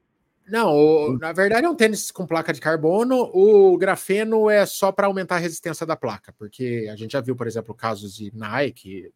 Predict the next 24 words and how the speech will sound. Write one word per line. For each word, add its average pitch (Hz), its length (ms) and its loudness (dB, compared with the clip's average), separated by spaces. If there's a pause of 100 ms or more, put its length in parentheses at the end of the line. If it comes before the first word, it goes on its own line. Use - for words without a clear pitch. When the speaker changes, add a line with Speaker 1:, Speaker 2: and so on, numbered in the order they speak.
Speaker 1:
enfim, 170 360 -16
várias 135 280 0
marcas 131 380 -6
que - 80 -8
a 143 60 -2
placa 143 340 -6
quebra 120 340 -6
depois 117 320 -6
de 110 240 -14 (680)
tantas 117 560 -4 (320)
mil 127 260 0
rodados, 107 480 -4
né? 127 160 -10 (240)
Tantos 131 240 -2
mil 135 180 8
rodados 131 380 4
não, 143 180 2
que 170 220 0
super 131 320 -4
tênis 127 240 -8
não 170 100 -8
roda 160 220 0
mil, 110 240 -8
né? 120 160 -12